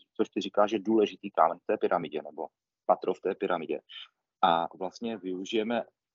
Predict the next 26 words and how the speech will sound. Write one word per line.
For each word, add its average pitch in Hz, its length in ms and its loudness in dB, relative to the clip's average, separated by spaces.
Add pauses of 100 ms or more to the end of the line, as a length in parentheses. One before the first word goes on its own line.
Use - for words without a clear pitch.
(140)
jakéhosi 104 560 -4
biasu, 95 560 -2
jakési 87 400 -4
prostě 110 500 0 (100)
pravděpodobnosti 104 800 -2
chyby 82 360 0
nebo 80 180 -6
podmíněné 98 520 0
pravděpodobnosti, 87 840 -2
nebo 87 160 -2
jak 87 160 2
to 92 80 -4
nazvat. 90 340 2 (540)
A 90 220 8
z - 140 -14
toho 110 240 -2
odhadneme, 95 680 -4
kde 98 140 -6
to - 220 -6
asi - 320 -4
bude 87 240 -6
a - 160 -8
co - 180 -6
bude 117 220 0
mít 113 240 -4
vliv 107 160 0